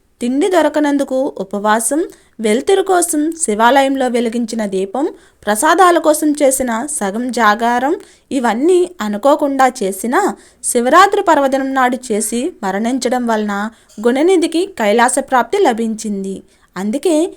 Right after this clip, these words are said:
జన్మానికో శివరాత్రి అని అంటారు. కృతయుగంలోని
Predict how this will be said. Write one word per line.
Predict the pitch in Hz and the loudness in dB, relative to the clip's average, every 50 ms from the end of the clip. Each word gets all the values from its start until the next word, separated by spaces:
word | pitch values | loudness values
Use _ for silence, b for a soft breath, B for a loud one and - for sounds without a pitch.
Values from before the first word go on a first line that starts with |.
| B B _ 220 | B B _ -6
జన్మానికో | - 226 214 220 233 254 277 302 311 311 302 - 311 370 | -4 -2 -2 0 0 2 2 2 2 0 2 2 2 2
శివరాత్రి | 392 - 294 233 233 233 220 220 214 214 220 285 | 2 2 0 2 2 2 2 2 0 0 0 0
అని | 339 320 | 0 0
అంటారు. | 285 240 214 214 214 214 208 196 190 196 190 b b b b _ - | 0 -2 -4 -4 -4 -4 -4 -4 -6 -8 -10 b b b b _ 2
కృతయుగంలోని | 254 233 233 226 339 381 381 359 294 311 311 294 294 285 277 269 262 254 269 311 349 | 4 4 6 8 8 8 8 10 8 8 8 8 8 8 8 6 6 2 0 -2 -4